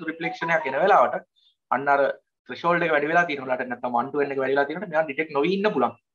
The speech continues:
එහෙම එකක් ආවොත් එහෙම අපිට සෙටින්ග්ස් අඩු කරන්න බෑ. මොකද ඩු-,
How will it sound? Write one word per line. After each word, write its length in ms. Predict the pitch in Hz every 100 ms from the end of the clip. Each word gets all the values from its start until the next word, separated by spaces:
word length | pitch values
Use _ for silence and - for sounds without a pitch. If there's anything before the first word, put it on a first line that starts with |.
| _ _ _ _
එහෙම 200 | 131 175
එකක් 240 | 185 127 -
ආවොත් 380 | 143 202 220
එහෙම 140 | 196 175
අපිට 240 | 175 175 - _ _
සෙටින්ග්ස් 360 | - 143 170 165
අඩු 140 | 160
කරන්න 280 | 160 147 127
බෑ. 180 | 139 180
මොකද 160 | -
ඩු-, 220 | 139 127